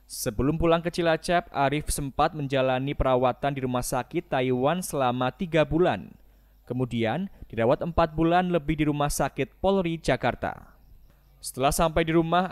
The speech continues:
Arif berulang kali ucapkan rasa syukur karena masih diberi keselamatan dan bisa kembali ke rumah dan berkumpul dengan keluarganya.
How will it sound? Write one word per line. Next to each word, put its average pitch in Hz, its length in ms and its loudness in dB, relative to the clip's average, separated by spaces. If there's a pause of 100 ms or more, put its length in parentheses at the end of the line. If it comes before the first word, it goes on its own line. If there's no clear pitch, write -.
(100)
Arif 143 240 -4
berulang 131 320 2
kali 131 400 -2
ucapkan 143 640 0
rasa 135 240 -2
syukur 175 480 0
karena 131 400 0
masih 131 400 -2
diberi 123 320 -2
keselamatan 123 880 -2 (240)
dan 135 240 0
bisa 165 400 0
kembali 143 400 2
ke 151 80 0
rumah 147 400 2
dan 143 240 0
berkumpul 175 480 2
dengan 139 320 -2
keluarganya. 131 720 2